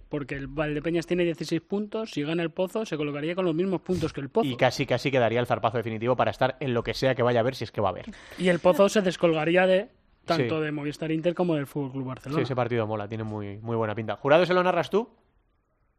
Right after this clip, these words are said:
Speaker 2: Cinco, dice, no sé qué quiere. Cartagena,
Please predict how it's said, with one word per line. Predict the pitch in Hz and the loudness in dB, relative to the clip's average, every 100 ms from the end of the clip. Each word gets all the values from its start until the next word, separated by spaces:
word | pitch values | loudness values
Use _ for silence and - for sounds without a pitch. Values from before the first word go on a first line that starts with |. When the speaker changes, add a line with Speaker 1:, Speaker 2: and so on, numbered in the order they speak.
| _ _ _ _ _ _ _ _ _ _ _ _ _ _ _ - - _ _ | _ _ _ _ _ _ _ _ _ _ _ _ _ _ _ -20 -20 _ _
Speaker 2:
Cinco, | - 107 101 | -12 -10 -10
dice, | 101 - 113 | -12 -14 -18
no | 113 | -14
sé | 107 | -12
qué | 104 | -12
quiere. | - 110 113 _ _ | -14 -18 -20 _ _
Cartagena, | - 117 117 - 127 | -4 -2 0 -2 -2